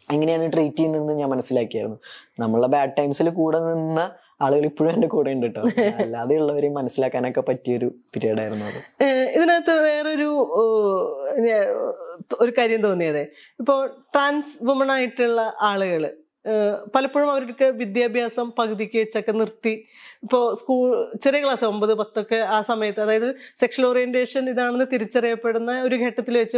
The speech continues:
Speaker 2: പഠനം നിർത്തേണ്ടി വരികയും മൈഗ്രേറ്റ് ചെയ്യേണ്ടി വരികയും, അതുകൊണ്ട് തന്നെ, ഏ, ആ അവരുടെ ഒരു ക്വാളിഫിക്കേഷൻ, ഏ, lack ചെയ്യുന്നത് കൊണ്ട് തന്നെ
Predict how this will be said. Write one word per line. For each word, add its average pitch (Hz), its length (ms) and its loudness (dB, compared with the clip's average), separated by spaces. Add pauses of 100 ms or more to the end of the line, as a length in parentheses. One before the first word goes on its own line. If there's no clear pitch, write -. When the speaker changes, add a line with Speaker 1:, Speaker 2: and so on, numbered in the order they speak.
Speaker 2:
പഠനം 226 320 0
നിർത്തേണ്ടി 214 400 -2
വരികയും 190 300 -4 (340)
മൈഗ്രേറ്റ് 240 400 0
ചെയ്യേണ്ടി 233 360 0
വരികയും, 196 400 0 (340)
അതുകൊണ്ട് 269 380 2
തന്നെ, 269 340 -2 (200)
ഏ, 254 40 0 (460)
ആ 269 380 2
അവരുടെ 254 320 2
ഒരു 262 80 0
ക്വാളിഫിക്കേഷൻ, 247 920 -2 (420)
ഏ, 233 140 4
lack 233 260 2
ചെയ്യുന്നത് 247 280 0
കൊണ്ട് 233 380 2
തന്നെ 226 280 -2